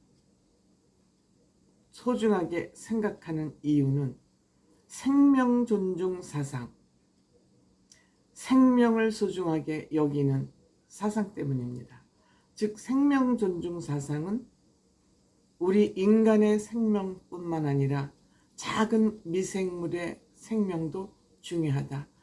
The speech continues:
그들은 거기에 살아있을 만한 가치가 있다. 그리고 그들이 거기에 살아있음으로써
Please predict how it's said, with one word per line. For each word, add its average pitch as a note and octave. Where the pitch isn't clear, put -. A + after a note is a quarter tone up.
그들은 G#3
거기에 F3
살아있을 A3
만한 E3
가치가 D#3+
있다. C3+
그리고 G3+
그들이 F#3
거기에 D#3+
살아있음으로써 A3